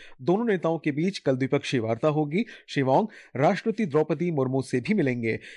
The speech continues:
विदेश मंत्रालय ने बताया कि यात्रा भारत और सिंगापुर के राजनयिक संबंधों की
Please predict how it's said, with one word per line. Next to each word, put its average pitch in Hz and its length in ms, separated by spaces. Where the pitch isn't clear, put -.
विदेश 196 300
मंत्रालय 175 360
ने 202 80
बताया 143 300
कि 127 260
यात्रा 147 320
भारत 139 360
और 170 60
सिंगापुर 127 540
के 160 80
राजनयिक 117 400
संबंधों 113 500
की 127 180